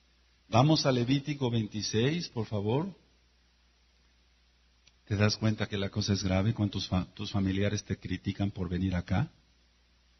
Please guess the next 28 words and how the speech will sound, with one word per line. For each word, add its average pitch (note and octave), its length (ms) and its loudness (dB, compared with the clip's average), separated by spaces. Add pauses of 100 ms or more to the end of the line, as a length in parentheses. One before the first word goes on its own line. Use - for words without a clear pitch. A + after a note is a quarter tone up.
(240)
¿Te F2+ 120 0
das A#2 220 2
cuenta B2 320 4
que A2+ 100 0
es A2 120 0
grave G2 320 0
la G#2+ 140 -2
cosa? A#2 460 0
Es A2+ 220 4
más B2 240 4
grave A#2+ 260 6
de A2+ 100 4
lo G#2+ 100 0
que G2+ 100 -2
tú B2 100 2
te G#2+ 100 -2
puedes A#2 280 2
imaginar, G#2+ 460 6
mi D3 80 10
amado. A#2+ 440 8 (1120)
Te - 80 2
hablo C3+ 220 6
con B2+ 160 4
amor. C#3 480 6
¡Aleluya! D3+ 880 12 (560)
Es D3 260 8
más F3+ 240 6
grave. E3+ 500 10